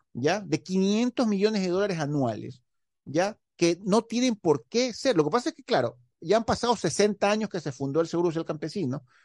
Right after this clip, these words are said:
¿ya? Y el ies siempre lo ha sufragado. Pero realmente, Fernando, no tiene sentido que el ies, del aporte de sus afiliados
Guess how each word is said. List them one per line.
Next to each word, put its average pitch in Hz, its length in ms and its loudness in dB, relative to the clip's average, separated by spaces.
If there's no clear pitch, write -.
¿ya? 196 180 0
Y 156 160 6
el 143 120 6
ies 175 220 4
siempre 170 340 -2
lo 143 200 2
ha 175 200 -2
sufragado. 127 720 -2
Pero 139 200 4
realmente, 214 440 0
Fernando, 208 500 -2
no 175 180 -2
tiene 226 260 -2
sentido 226 480 0
que 147 100 0
el 165 100 0
ies, 175 380 0
del 123 240 0
aporte 196 480 2
de 247 80 -4
sus 202 180 -8
afiliados 139 760 0